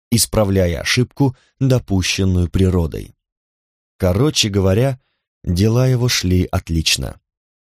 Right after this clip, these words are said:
Тревожила только мысль о Киме. Вот уже год подсознание непрестанно сверлило мысль об этом убогом существе, и теперь Дитлев решил,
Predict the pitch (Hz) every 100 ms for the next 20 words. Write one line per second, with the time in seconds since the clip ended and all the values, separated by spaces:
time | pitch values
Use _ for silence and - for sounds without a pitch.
0 | _ _ _ 107 98 90 117 117 117 110
1 | - 123 127 - 131 92 90 - 92 78
2 | _ _ - 82 - 87 82 69 53 -
3 | _ _ _ _ _ _ _ - 110 110
4 | 107 95 107 90 _ _ _ 92 92 107
5 | 85 - - _ _ - 90 - 87 90
6 | 104 101 98 95 101 95 92 - 127 120
7 | 110 - 98 98 101 104 98 95 110 -
8 | 110 95 _ _ _ _ - 92 101 104
9 | 101 92 110 98 92 85 87 - 80 -
10 | 76 73 - _ _ _ _ - 101 -
11 | 82 117 95 - 90 120 - 80 - 80
12 | - 110 107